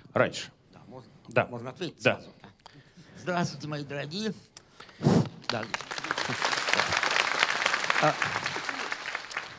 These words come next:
Speaker 2: вы знаете, вот, э, только что говорили о, м, о моих родителях, о мо-, о моем отце. Моя мать у меня была тоже пианистка.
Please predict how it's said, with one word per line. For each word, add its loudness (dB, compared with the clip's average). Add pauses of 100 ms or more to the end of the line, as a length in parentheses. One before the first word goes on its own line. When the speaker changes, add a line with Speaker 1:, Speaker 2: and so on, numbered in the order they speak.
(460)
Speaker 2:
вы 2
знаете, 4
вот, 0
э, 2
только 2
что 4
говорили 6
о, 4 (540)
м, 0
о 4
моих 2
родителях, 2
о 2
мо-, 2
о -6
моем 2
отце. 0 (500)
Моя 6
мать 6
у -2
меня 6
была 6
тоже 2
пианистка. 2